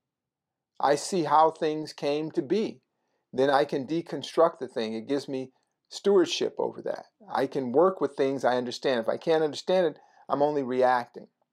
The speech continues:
So I would say for all of us, as we went back earlier, that deprogramming by acknowledging that you've been programmed, that there were many false narratives.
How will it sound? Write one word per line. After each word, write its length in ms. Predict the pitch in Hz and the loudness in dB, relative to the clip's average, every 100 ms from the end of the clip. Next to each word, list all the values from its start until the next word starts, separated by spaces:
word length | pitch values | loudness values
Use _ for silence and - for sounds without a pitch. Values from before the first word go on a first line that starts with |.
| _ _ _ _ _ _ _ | _ _ _ _ _ _ _
So 140 | - 156 | 2 4
I 60 | |
would 100 | 160 | 4
say 160 | - 170 | 4 2
for 180 | - - | 4 4
all 300 | 151 180 208 | 6 6 4
of 160 | 139 | 4
us, 360 | 135 127 127 - _ - | 4 2 -2 -16 _ -6
as 160 | 123 | -4
we 100 | 135 | -4
went 220 | 139 147 139 | -4 -2 2
back 240 | 131 131 | 2 2
earlier, 560 | 160 170 139 120 120 - _ _ _ - | -2 -2 -4 -6 -8 -14 _ _ _ -8
that 460 | 143 139 - - | 0 2 0 -8
deprogramming 1120 | 165 208 208 - 190 190 143 131 127 127 127 117 | -4 -4 -4 0 2 2 0 -4 -4 -10 -8 -4
by 180 | 123 | -2
acknowledging 760 | 131 156 127 135 165 180 175 160 | -2 -6 -2 4 4 2 -4 -8
that 200 | 143 - | -10 -10
you've 180 | 151 123 | -14 -8
been 200 | 135 131 | -8 -8
programmed, 640 | - 147 151 - - - _ _ _ _ _ _ _ _ _ _ _ _ _ _ _ _ - | -4 -2 0 -4 -12 -14 _ _ _ _ _ _ _ _ _ _ _ _ _ _ _ _ -6
that 120 | 139 | 0
there 160 | 156 143 | 2 2
were 100 | 139 | 2
many 360 | 143 180 196 | 0 0 0
false 500 | 185 - 160 156 - | -2 4 4 4 0
narratives. 680 | 151 151 147 123 - - | -4 0 0 0 -6 -18